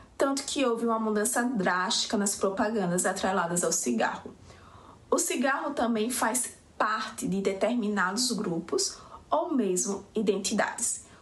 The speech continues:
cumprindo um certo papel de vínculo. De modo geral, encontra-se no ato de fumar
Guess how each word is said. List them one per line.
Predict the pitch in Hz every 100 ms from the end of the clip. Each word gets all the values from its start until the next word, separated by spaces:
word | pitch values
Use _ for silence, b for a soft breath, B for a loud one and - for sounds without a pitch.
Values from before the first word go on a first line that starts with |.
| B
cumprindo | - 247 - 311 262 254 -
um | 254
certo | - 247 330 -
papel | - - 277 214
de | 214
vínculo. | 262 233 202 - - 139 - B B B -
De | 349
modo | 349 214
geral, | 214 220 170 170 180 170 -
encontra-se | 220 220 - 196 190 202 - 220
no | 208 190
ato | 185 226 247 240
de | 247
fumar | - 196 165 147 -